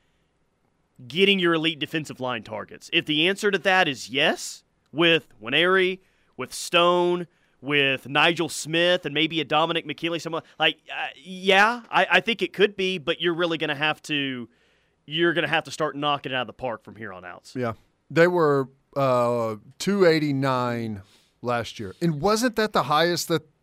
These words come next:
Speaker 2: they've ever
Speaker 1: Yeah.
Speaker 2: had in the, like, the, since they've been
Speaker 1: And, and you
Speaker 2: keeping
Speaker 1: just,
Speaker 2: track of it?
Speaker 1: like, there, there's going to be recruiting rankings updates, so even the guys that you have committed right now,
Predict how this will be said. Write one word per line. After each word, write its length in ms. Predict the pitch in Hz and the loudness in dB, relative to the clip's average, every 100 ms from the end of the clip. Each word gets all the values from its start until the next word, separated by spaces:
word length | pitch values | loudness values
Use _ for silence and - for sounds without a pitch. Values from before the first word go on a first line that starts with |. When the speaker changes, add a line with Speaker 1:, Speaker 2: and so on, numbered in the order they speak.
| - | -2
Speaker 2:
they've 220 | 156 120 - | -2 -2 -4
ever 180 | 143 190 | 2 4
Speaker 1:
Yeah. 140 | 180 | 4
Speaker 2:
had 320 | 151 156 151 | 6 4 4
in 140 | 151 143 | 2 2
the, 100 | 143 | 2
like, 180 | 143 | 2
the, 240 | - 135 131 | 2 0 -2
since 240 | - 143 151 | -6 -6 -4
they've 100 | 127 | -2
been 140 | 139 | -2
Speaker 1:
And, 100 | 120 | 0
and 100 | 147 | 0
you 60 | 247 | 0
Speaker 2:
keeping 80 | 208 | 0
Speaker 1:
just, 140 | 208 | -2
Speaker 2:
track 120 | 139 156 | -2 2
of 80 | |
it? 20 | 233 | 4
Speaker 1:
like, 180 | 214 | 4
there, 160 | 208 233 | 2 2
there's 220 | 226 220 | 4 0
going 200 | - 254 | 2 2
to 40 | 226 | 2
be 140 | 202 | -2
recruiting 460 | 165 151 185 196 170 | -4 -4 -2 -2 0
rankings 400 | 156 165 160 117 | -2 -2 -6 -4
updates, 420 | 151 - 202 196 | -6 -2 -4 -4
so 140 | 175 196 | -8 -8
even 240 | 254 285 | -8 -6
the 80 | 165 | -8
guys 460 | - 139 160 160 | -2 2 2 0
that 100 | 110 | -6
you 120 | 143 131 | -10 -2
have 200 | 139 - | -2 -2
committed 380 | 120 123 143 | -8 -6 -2
right 200 | 160 160 | 0 0
now, 360 | 170 175 180 | 0 0 -2